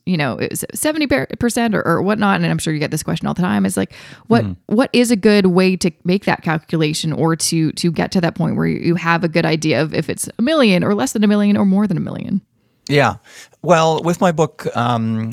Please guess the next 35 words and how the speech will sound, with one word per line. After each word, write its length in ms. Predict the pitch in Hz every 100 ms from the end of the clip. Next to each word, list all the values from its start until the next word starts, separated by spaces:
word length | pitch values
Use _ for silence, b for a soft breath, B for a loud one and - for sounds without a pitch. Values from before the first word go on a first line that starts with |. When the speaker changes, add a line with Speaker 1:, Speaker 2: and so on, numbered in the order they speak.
| -
Speaker 2:
Smoke 320 | - 135 120
and 100 | 117
Mirrors, 380 | 113 98 95 -
Financial 340 | 113 107 101
Myths 280 | 101 110 -
That 100 | 135
Will 100 | 110
Ruin 240 | 107 110 104
Your 140 | 104
Retirement 480 | 98 - 113 101 92
Dreams, 420 | 110 104 101 101
there's 240 | 123 120
a 40 | 113
s-, 260 | - - -
uh, 220 | 117 110
spreadsheet 580 | 107 - 165 180 - 117
in 160 | 127 123
there 160 | 113
called 260 | 107 113 104
the 100 | 107
Retirement 580 | 98 - 117 120 113 90
Optimizer. 800 | 98 101 - 107 92 92 90 - _ b b b b b b -
Um, 580 | 117 110 113 117 113 - - _ -
and 360 | 123 123 120
I, 320 | 131 127 127 -
I 120 | 135
give 160 | 170 190
it 80 |
away 240 | 147 127 113
free 300 | - 120 120
for 140 | 110
readers 300 | 110 117 110
of 60 | 104
the 80 | 101
book, 380 | 107 107 _